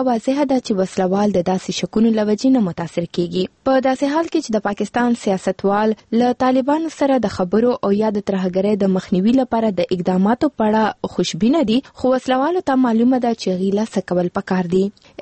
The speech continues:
اکسپریس ټریبیون لیکي، وسلوالو د دې څرګندونه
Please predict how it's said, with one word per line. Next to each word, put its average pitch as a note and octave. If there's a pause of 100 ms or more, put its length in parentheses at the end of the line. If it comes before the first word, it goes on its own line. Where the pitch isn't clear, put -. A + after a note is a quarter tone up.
اکسپریس -
ټریبیون D4
لیکي، D#4
وسلوالو C#4
د B3 (120)
دې C4 (100)
څرګندونه G#3+